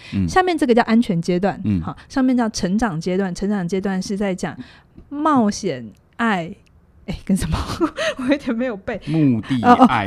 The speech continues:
Speaker 1: 跟探索。
Speaker 2: 呃，探索，探索、爱跟目的。
Speaker 1: 嗯。
Speaker 2: 好。然后最上面才是超越。
Speaker 1: 嗯，嗯，嗯。
Speaker 2: 好，这上面是超越。那为什么说这个隐喻更棒？
Speaker 1: 嗯。
Speaker 2: 这个隐喻它在讲的事情是帆船要在哪里航行？
Speaker 1: 海上啦。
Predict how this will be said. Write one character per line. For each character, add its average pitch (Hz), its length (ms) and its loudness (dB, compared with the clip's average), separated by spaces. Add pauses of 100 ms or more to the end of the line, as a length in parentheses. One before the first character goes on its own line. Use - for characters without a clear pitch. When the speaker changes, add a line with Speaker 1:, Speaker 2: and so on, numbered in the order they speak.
Speaker 1:
跟 202 160 0
探 311 320 8
索。 - 160 -4
Speaker 2:
呃， - 60 -20
探 - 180 2
索， - 0 -
探 320 80 4
索、 214 140 4
爱 233 200 4
跟 208 140 4
目 226 160 6
的。 185 220 0
Speaker 1:
嗯。 101 240 0
Speaker 2:
好。 - 180 -10 (800)
然 214 80 0
后 226 60 6
最 254 180 0
上 214 160 -2
面 208 100 -2
才 190 160 -10
是 170 120 -10
超 156 260 -6
越。 165 100 -2 (220)
Speaker 1:
嗯， 117 260 2
嗯， - 20 0
嗯。 - 20 0
Speaker 2:
好， 92 120 -4 (120)
这 202 80 -2
上 196 180 0
面 185 180 -2
是 180 60 -10
超 185 80 -8
越。 175 60 -12 (240)
那 392 100 2
为 403 80 2
什 277 100 -6
么 180 200 2
说 208 580 0 (260)
这 - 140 0
个 269 100 4
隐 165 180 -4
喻 196 120 0
更 190 240 0
棒？ - 200 0 (140)
Speaker 1:
嗯。 104 220 4 (160)
Speaker 2:
这 - 140 -10
个 381 80 4
隐 220 160 2
喻 226 160 4
它 240 200 -2
在 277 140 2
讲 185 260 -2
的 156 100 -4
事 214 200 -4
情 170 240 -4
是 202 160 -4
帆 190 360 0
船 175 220 0
要 202 160 0
在 202 120 0
哪 156 180 0
里 160 180 -4
航 170 300 -8
行？ - 240 -10 (180)
Speaker 1:
海 107 160 -2
上 143 240 2
啦。 113 220 0